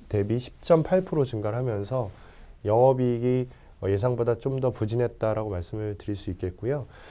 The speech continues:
어, 마케팅 비용이 증가한 요인은, 어, 단말기 유통법의 보조금 상한제가 지난 시월 달에 일몰이 되면서 그, 그 전에, 어, 시장 경쟁이 다소 과열이 된 측면이 있었고,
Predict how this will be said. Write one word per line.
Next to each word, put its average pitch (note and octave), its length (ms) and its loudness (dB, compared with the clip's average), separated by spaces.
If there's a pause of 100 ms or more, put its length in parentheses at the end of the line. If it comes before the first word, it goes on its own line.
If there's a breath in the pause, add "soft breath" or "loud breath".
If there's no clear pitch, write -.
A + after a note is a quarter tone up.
(360 loud breath)
어, F#2+ 80 -2
마케팅 G3+ 500 4
비용이 F#3+ 240 8
증가한 C#3+ 520 6
요인은, G2+ 580 0 (380 soft breath)
어, F#2 120 -2
단말기 D3+ 440 6
유통법의 C3 600 4
보조금 A#2 400 2
상한제가 B2+ 640 0
지난 A#2 340 -2
시월 F#3 400 6
달에 C3+ 180 4
일몰이 A#2 640 4
되면서 G2 680 -4 (260)
그, F#2+ 340 -6
그 A#2+ 220 4
전에, B2 480 -2 (400 soft breath)
어, F2 260 -8
시장 C#3 300 2
경쟁이 B2 340 2
다소 A2 380 -2
과열이 A2+ 400 0
된 G#2+ 160 -2
측면이 C3+ 400 -2
있었고, G2 580 -4